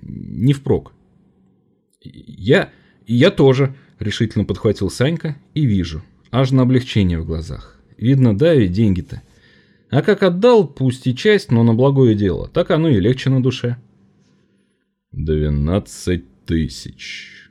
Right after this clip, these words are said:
озвучил опекун, задумчиво дёргая ус. "Всё равно", мотаю решительно головой,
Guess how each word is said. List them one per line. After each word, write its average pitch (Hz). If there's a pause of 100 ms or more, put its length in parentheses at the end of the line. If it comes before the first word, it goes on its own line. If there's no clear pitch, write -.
(140)
озвучил 87
опекун, 107
задумчиво 95
дёргая 85
ус. 82 (800)
"Всё -
равно", 127
мотаю 104
решительно 95
головой, 90